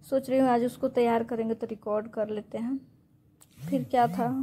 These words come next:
उसको नहला धुला के dress पहना दिए, उसके बाद उसका बाल को कंघी कर रहे हैं।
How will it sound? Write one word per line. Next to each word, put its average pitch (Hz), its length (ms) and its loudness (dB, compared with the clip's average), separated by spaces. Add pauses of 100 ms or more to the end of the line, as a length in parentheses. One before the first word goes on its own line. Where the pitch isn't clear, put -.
(160)
उसको 240 560 2
नहला 240 420 2
धुला 240 280 2
के 240 160 -2
dress 240 320 -2
पहना 233 420 -2
दिए, 247 440 -4
उसके 262 540 -2
बाद 240 520 -2
उसका 240 320 -6
बाल 233 420 -2
को 247 160 -8
कंघी 233 440 -4
कर 233 220 -6
रहे 247 340 -4
हैं। 277 180 -4